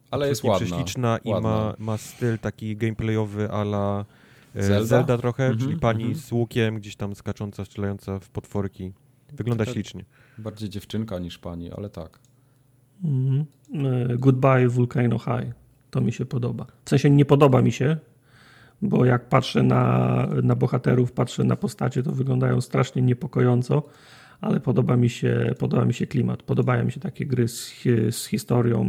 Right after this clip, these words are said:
Speaker 3: e, hi-, high school drama. Od razu mi się przy-, przypomniał Life is
Speaker 2: Tylko wiesz, że
Speaker 3: Strange.
Speaker 2: to będzie historia typu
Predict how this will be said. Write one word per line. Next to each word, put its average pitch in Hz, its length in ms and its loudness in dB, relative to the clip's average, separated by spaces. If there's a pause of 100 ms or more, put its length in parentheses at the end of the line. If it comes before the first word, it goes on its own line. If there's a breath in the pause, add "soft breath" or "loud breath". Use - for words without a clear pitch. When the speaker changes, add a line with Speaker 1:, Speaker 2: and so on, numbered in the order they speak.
(140)
Speaker 3:
e, 123 220 -2
hi-, - 400 0 (240)
high - 100 2
school - 200 0
drama. 123 460 2 (720 soft breath)
Od 127 140 -2
razu 120 240 4
mi 117 120 4
się 123 140 -2
przy-, - 300 -2
przypomniał 120 1000 0
Life 120 380 2
is - 60 -2
Speaker 2:
Tylko - 140 -4
wiesz, 135 80 4
że 156 120 2
Speaker 3:
Strange. 131 40 -12
Speaker 2:
to 135 80 -4
będzie 117 160 -4
historia 117 400 -2
typu 104 600 -6